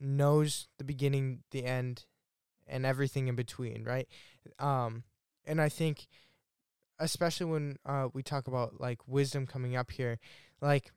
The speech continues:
you want knowledge to back up what you're doing, right? And so keep, just keeping in the back of your head that, like,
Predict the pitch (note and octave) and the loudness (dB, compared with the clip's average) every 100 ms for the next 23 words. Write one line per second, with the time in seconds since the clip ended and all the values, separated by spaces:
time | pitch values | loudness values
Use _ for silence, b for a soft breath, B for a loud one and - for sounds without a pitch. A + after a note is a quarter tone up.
0 | - - D#3 E3 E3 F3 F3+ - C3+ C#3 | -20 -10 0 2 6 6 4 0 0 4
1 | C3+ C#3+ C#3 - B2+ B2+ A#2+ A#2 B2 A#2 | 6 4 2 -2 -2 0 0 0 0 -2
2 | _ _ _ _ _ - D3 C3+ C#3 A#2+ | _ _ _ _ _ -4 -2 0 -2 -2
3 | B2+ A2 A#2 - C#3 - B B D3 D3 | -2 -2 -6 -2 -2 -2 B B -2 2
4 | D#3 D3+ D3 - E3 F3 D#3 F#3+ E3 D#3 | 6 6 6 -2 -18 -16 -8 -6 -4 -4
5 | - F3 D#3 D3+ C#3+ - D3 C3+ C3 C3 | -2 -2 -4 -4 -6 -6 -6 0 2 2
6 | C3 B2+ A#2+ C3 C3 A2+ A#2 - A2+ | -2 -4 -2 2 2 2 -2 -2 -6